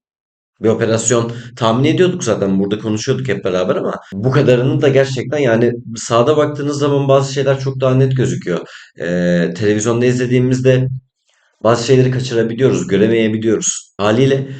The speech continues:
dün akşam maçı canlı izleyen biri olarak bu söylediğimiz, bu söylediğime güvenin. Yani ciddi bir art niyet vardı. Bunun üzerine düşmesi gerekiyor yönetimin diye tahmin ediyorum. Yıllardır Rize deplasmanına gidiyorum.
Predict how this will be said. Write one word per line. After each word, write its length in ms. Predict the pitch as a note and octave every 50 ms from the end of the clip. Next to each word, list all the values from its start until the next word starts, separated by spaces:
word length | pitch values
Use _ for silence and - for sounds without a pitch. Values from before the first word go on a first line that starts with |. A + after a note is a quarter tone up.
| - - - - G#2+
dün 80 | A2
akşam 360 | A#2 A#2+ A#2 - B2+ A#2+ A#2+
maçı 380 | A#2+ A#2 - - C3 A2+ - - - -
canlı 340 | G#2 F#2 G#2 G#2 G2+ A#2 C3
izleyen 420 | C#3+ C3+ - A#2+ A2+ G#2+ G#2 G2 G2
biri 100 | F#2+ G2
olarak 480 | F#2+ F#2+ G2+ G2+ - - - - _ _ _ -
bu 100 | G2 F#2+
söylediğimiz, 800 | - B2 A2+ A2 A2 G#2 G2+ G#2+ A2 C3 C3+ - C#3 C3 -
bu 100 | G#2 G2+
söylediğime 460 | - A#2 G#2+ G#2 G2+ G#2 G#2 A2+ C#3
güvenin. 380 | E3 D#3+ C#3+ C3 B2+ A2+ - - - _ - - - _ -
Yani 380 | F#2+ G2 G2+ G#2 G#2 - - G#2+ -
ciddi 340 | - - - A2 C#3 C3+
bir 280 | B2+ B2 A2 - - G#2+
art 160 | A2+ A2+ - A2+
niyet 240 | A2+ A#2 A#2 A#2+
vardı. 260 | G#2+ G#2 G#2+ C3 C#3+ A#2
Bunun 180 | A2 A2 A2+ A#2
üzerine 360 | A#2 A#2+ A#2+ A2 A2+ A#2+ A2+
düşmesi 380 | A2+ G#2+ - G#2+ G#2+ - - G#2+
gerekiyor 380 | A2 G2+ F#2+ F#2 F#2 G#2 F#2
yönetimin 500 | F2+ F#2 F2+ F2+ F2 F2 F#2+ A2+ C3+ C3 C3 C3 - - - _ -
diye 160 | G2 G#2+ A#2+
tahmin 320 | A#2 A#2 G#2+ G#2 G#2 A2+ A2+
ediyorum. 500 | A2+ A2+ A#2 B2 A#2+ A2+ A2+ A#2 - - _ _ _ _ -
Yıllardır 440 | A2+ C3 D#3 G3 G3+ F#3 F3+ F3
Rize 240 | E3+ E3 E3 F3+ F3
deplasmanına 640 | F3+ F3+ F3+ F3 F3 E3+ - - E3 E3 E3+ F3 F#3
gidiyorum. 460 | F#3 D#3+ C3 A#2 G#2+ G2 F#2+ F#2+